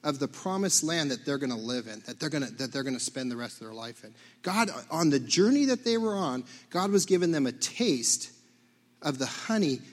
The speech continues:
that they would, that would be flowing for them in the promised land.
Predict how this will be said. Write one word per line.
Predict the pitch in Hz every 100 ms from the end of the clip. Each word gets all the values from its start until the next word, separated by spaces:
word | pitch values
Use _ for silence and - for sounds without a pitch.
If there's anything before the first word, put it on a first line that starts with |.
| - 139
that | 131
they | 160
would, | 160 127 - -
that | 139 127 - 143
would | 143
be | 123 120
flowing | - - 170 180 185 135 113 104 - _ _ -
for | 147
them | 131 127
in | 123
the | 117
promised | - 117 113 -
land. | 120 110